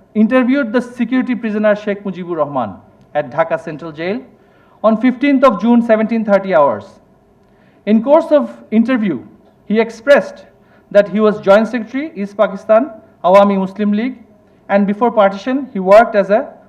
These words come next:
Muslim Leaguer। He did relief work in Bihar for two months under Muslim League in nineteen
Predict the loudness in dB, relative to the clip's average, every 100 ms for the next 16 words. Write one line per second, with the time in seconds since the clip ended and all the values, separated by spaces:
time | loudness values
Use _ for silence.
0 | -10 -8 -6 -8 -8 -8 -10 -14 _ _
1 | _ _ _ _ _ _ _ -6 -4 -4
2 | -2 -4 -2 4 4 4 -2 -4 -2 2
3 | 4 4 -2 -20 _ -4 -4 -2 0 2
4 | 2 -2 -4 -2 -2 -4 -4 -4 -4 -4
5 | -6 -6 -8